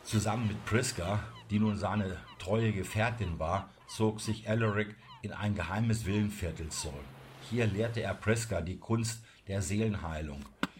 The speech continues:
die er in seinen Jahren des Studiums gemeistert hatte. Sie lernten voneinander, wobei Priska ihre Kenntnis über die Natur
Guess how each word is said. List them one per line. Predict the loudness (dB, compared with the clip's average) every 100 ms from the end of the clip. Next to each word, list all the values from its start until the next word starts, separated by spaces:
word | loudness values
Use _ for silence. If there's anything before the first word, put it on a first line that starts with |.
| -20 -10
die | 0 2
er | 2
in | 2
seinen | 0 0 2 2
Jahren | 2 2 2
des | 0
Studiums | 0 0 2 0 -2
gemeistert | -2 0 0 0 -4
hatte. | -10 -10 -10 -12 -20 _ _ -16
Sie | -4 -2
lernten | 0 0 -2
voneinander, | -6 -4 -2 -2 0 0 -2 -6 -14 -10
wobei | 0 2 0
Priska | 0 0 0 -2
ihre | -2 -2 -4
Kenntnis | -2 -2 -2 -8 -6
über | -4 -4
die | -2
Natur | -4 -4 0 2 2